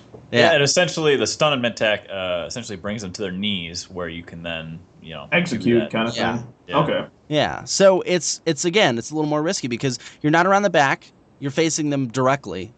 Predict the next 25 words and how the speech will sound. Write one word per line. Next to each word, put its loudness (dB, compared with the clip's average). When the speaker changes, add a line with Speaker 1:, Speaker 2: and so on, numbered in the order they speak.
Speaker 2:
and -6
you 0
have 6
Speaker 3:
Mm-hmm. 6
Speaker 2:
to 4
handle -6
that. -8
So, 4
I 2
don't 6
know, 6
I 4
feel 0
like 0
what 2
they've 2
done 2
is -2
they've -2
taken 0
Dark 0
Souls -2
and -4
they've -2
said, 2